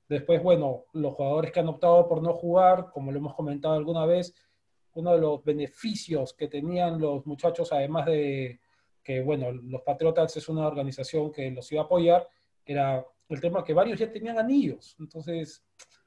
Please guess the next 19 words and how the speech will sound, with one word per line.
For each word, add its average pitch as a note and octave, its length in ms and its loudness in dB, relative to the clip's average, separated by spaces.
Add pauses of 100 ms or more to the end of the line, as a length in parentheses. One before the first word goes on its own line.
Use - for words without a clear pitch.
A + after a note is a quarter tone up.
arriesgarte, G3+ 680 4
si F3 160 -6
eres F#3 300 -2
papá, F#3+ 960 4
la E3 140 2
mayoría F3+ 420 4
de F#3+ 140 4
los, D3+ 340 -6 (300)
de E3 120 2
los D3+ 140 -2
siete, A#3 440 0
de E3+ 120 2
los D#3+ 140 0
ocho B3+ 220 4
que F#3+ 100 -8
se - 80 -6
han G#3+ 80 -2
retirado, G#3 320 -2
siete B3 480 -2